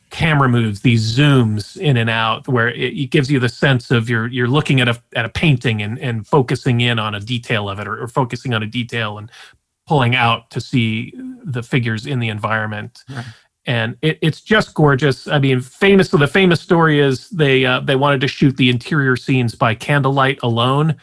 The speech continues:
Speaker 2: Mm-hmm.
Speaker 1: without the addition of, uh, without, without using additional artificial light.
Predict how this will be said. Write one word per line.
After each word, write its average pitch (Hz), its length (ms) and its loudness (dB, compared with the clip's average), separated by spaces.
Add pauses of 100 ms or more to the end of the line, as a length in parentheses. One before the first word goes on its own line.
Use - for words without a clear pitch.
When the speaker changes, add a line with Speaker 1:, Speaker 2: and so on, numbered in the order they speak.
(260)
Speaker 2:
Mm-hmm. 123 120 -6
Speaker 1:
without 123 400 0
the 123 240 2
addition 127 640 -2
of, 120 320 -4
uh, 123 300 -6
without, 135 520 -8
without 131 260 0
using 123 220 -2
additional 113 600 -2 (160)
artificial 123 460 -2
light. 123 320 0